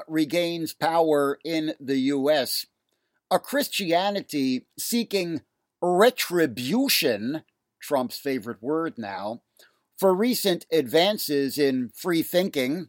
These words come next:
and acceptance of sexual deviance and the like, may really be an element of state power, as it was in the clerical fascist regimes of Francisco Franco in Spain and Ante Pavelic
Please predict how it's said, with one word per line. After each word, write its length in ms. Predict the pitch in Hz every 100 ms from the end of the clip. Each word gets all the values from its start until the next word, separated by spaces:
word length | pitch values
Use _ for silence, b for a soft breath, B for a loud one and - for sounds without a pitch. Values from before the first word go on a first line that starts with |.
| _
and 300 | 143 127 120
acceptance 580 | 147 - 180 170 160 143
of 100 | 139
sexual 500 | - 180 - 185 139
deviance 680 | 107 147 139 131 123 123 - 147
and 160 | 127
the 60 | 117
like, 360 | 117 131 151 _ _ _ _ _ _ _ _ 160
may 400 | 226 285 285 233
really 480 | 160 190 269 233 202
be 480 | 127 208 180 131 135 156
an 140 | 160
element 440 | 185 185 165 151 -
of 240 | 156 143 - -
state 480 | - - 180 151 - _ _ _ -
power, 600 | 160 180 151 104 98 - _ _ _ _ -
as 200 | 147 135
it 100 | 127
was 380 | 170 165 156
in 140 | 151 143
the 240 | 143 139 -
clerical 520 | - 180 165 139 135
fascist 540 | - 156 156 - 139 -
regimes 600 | 131 117 170 160 131 - _ _ _ _ -
of 180 | 143
Francisco 560 | - 143 131 170 - 135
Franco 520 | - 165 175 139 127
in 60 | 123
Spain 600 | - 170 175 160 120 101 -
and 200 | 131 -
Ante 300 | 160 147 127
Pavelic 720 | - 151 156 151 127 - -